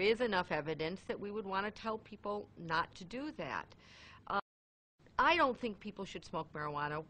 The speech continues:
when they have to remember something. It seems that there is enough evidence that we would wanna tell people not to do that. Um,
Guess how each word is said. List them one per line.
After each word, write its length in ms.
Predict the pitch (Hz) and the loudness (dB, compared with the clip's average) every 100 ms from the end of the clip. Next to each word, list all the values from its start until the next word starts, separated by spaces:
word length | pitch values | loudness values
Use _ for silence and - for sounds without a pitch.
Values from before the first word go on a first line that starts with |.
| - | -8
when 200 | 139 139 | -6 -6
they 100 | 143 | -6
have 180 | 160 143 | -8 -8
to 100 | 165 | -8
remember 440 | 160 165 185 226 208 | -6 -2 -2 -4 -6
something. 680 | - 151 - 160 175 139 - - - - - | -4 -6 -6 -8 -8 -8 -14 -18 -20 -12 -4
It 180 | 190 - - | -4 -2 -2
seems 220 | 214 214 | -2 -2
that 140 | 208 | -2
there 160 | 196 175 | 0 4
is 220 | 202 226 | 4 4
enough 320 | 240 185 180 | 4 2 2
evidence 480 | 156 147 156 160 185 - | 0 0 -2 -2 -4 -6
that 100 | - | -6
we 120 | 202 | -4
would 140 | 208 196 | -6 -2
wanna 240 | 190 208 | 0 -2
tell 280 | - 226 220 | -4 -4 -4
people 520 | - 208 202 208 - - | -8 -8 -4 -4 -6 -8
not 360 | 165 160 - - | 0 0 0 -6
to 100 | 175 | -8
do 260 | 240 302 - | -6 -6 -6
that. 280 | 143 95 - - - - - - - | -4 -6 -6 -16 -20 -20 -20 -14 -2
Um, 460 | 202 101 101 196 | 2 4 4 2